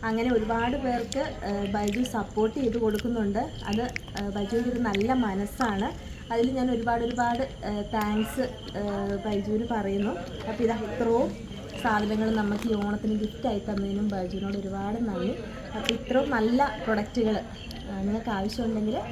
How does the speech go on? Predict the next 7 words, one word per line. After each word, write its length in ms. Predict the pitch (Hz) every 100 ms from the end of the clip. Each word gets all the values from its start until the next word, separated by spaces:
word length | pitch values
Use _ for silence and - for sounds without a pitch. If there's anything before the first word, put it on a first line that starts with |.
| 233 - - - 202
ഏഹ്, 220 | 196 196 196
ഞങ്ങളെ 260 | 196 202 240 247
സപ്പോർട്ട് 380 | 185 208 208 262
ചെയ്യുക. 260 | 214 240 302 - - -
ഞങ്ങളുടെ 260 | 196 196 202
WhatsApp 300 | 190 180 196
നമ്പറിൽ 240 | 208 214